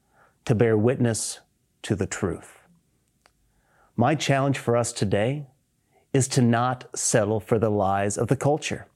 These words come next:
but to pursue truth at all cost.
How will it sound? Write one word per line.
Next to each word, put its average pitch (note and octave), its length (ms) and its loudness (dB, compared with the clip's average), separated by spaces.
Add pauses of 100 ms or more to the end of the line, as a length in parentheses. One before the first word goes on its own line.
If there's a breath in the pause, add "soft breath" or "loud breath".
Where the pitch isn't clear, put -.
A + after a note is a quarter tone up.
(880 soft breath)
but C3 160 0
to C#3+ 80 0
pursue E3 600 2
truth A#2+ 520 0
at A#2 200 0
all A2 160 0
cost. - 600 -6